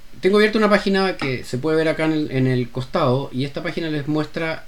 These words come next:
eh, no, no les muestra, se llama votamostodos punto org, ¿ok? El votamostodos punto org hasta va poniendo las distintas, eh, artículos que van pasando a la Constitución,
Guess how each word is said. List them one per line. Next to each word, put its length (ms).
eh, 200
no, 220
no 160
les 160
muestra, 320
se 160
llama 160
votamostodos 720
punto 400
org, 260
¿ok? 140
El 120
votamostodos 480
punto 240
org 180
hasta 380
va 120
poniendo 380
las 140
distintas, 800
eh, 320
artículos 440
que 120
van 120
pasando 380
a 20
la 80
Constitución, 560